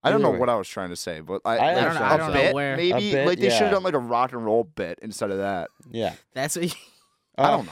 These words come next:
Speaker 3: I
Speaker 1: But
Speaker 3: was so confused when you said gizmo.
Speaker 1: I don't,
Speaker 3: Like, you
Speaker 1: yeah,
Speaker 3: were
Speaker 1: I don't,
Speaker 3: trying to
Speaker 1: I
Speaker 3: say
Speaker 1: didn't know
Speaker 3: bit.
Speaker 1: what I was
Speaker 2: Good
Speaker 1: saying
Speaker 2: word.
Speaker 1: either.
Speaker 2: Haven't heard the word gizmo in a while. Um, but <laughs> whatever.
Speaker 1: It's a good word.
Speaker 3: <laughs>
Speaker 1: Gizmo's a really good word.
Speaker 3: It's a great
Speaker 2: Yeah, it
Speaker 3: gizmo.
Speaker 2: is. Yeah,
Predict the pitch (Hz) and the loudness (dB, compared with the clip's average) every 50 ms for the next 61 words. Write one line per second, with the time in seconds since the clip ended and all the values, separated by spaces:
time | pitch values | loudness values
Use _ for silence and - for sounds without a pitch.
0 | - - - 165 170 208 220 - - 226 226 180 180 165 185 190 170 147 143 139 | -10 -6 -2 0 0 0 0 0 -2 -2 -2 -2 -6 -6 -6 -4 -4 -4 -6 -8
1 | 139 135 - 135 123 117 120 143 139 127 120 123 110 95 92 123 170 180 185 180 | -10 -10 -12 -14 -14 -12 -12 -12 -12 -12 -14 -16 -14 -6 -2 -2 0 0 0 0
2 | 180 127 147 143 135 113 120 139 147 143 151 147 151 - 151 175 202 214 190 175 | 0 2 2 4 4 4 4 4 4 4 2 2 0 2 2 2 2 2 2 2
3 | 139 131 147 139 131 131 131 - 156 139 135 139 143 165 226 - - - 85 - | 2 2 2 2 2 2 0 0 0 0 2 2 2 2 2 0 -2 -4 -6 -6
4 | - 131 151 151 143 135 147 160 165 143 135 113 110 107 95 92 101 92 90 98 | -4 -2 -2 -2 -2 -2 -2 -2 -2 -2 -2 0 0 -2 -2 -2 -6 -6 -6 -6
5 | 90 87 87 87 85 85 85 87 85 82 82 _ _ _ _ _ - 110 113 110 | -8 -6 -6 -6 -8 -8 -10 -10 -12 -14 -16 _ _ _ _ _ -4 -2 -2 -2
6 | 107 104 101 120 120 - - 123 117 - - 139 127 - 151 - 185 175 160 - | -2 -4 -4 -6 -6 -6 -8 -10 -8 -6 -6 -6 -6 -6 -6 -4 -2 -2 -2 -2
7 | 143 214 190 - - 202 202 202 - - 190 175 139 180 196 180 135 135 143 143 | -4 -4 -4 -6 -6 -6 -6 -6 -4 -2 -2 0 2 2 2 2 2 2 2 2
8 | 123 185 180 185 190 - 208 - - - - 156 190 185 185 190 - 165 143 131 | 2 0 -2 -4 -2 0 0 0 0 0 0 2 2 4 4 2 2 0 0 0
9 | 139 147 147 147 143 143 131 - 139 131 123 113 113 - - 214 - - 233 190 | 2 2 2 2 0 -2 -2 0 0 0 0 0 -4 -2 -2 0 0 2 0 0
10 | 143 170 185 180 165 151 151 151 165 175 - 151 139 135 143 175 - - - - | 2 2 2 4 4 4 4 2 2 2 2 2 0 0 0 -2 -2 -6 -8 -6
11 | 139 139 135 120 101 | -4 -2 0 0 -2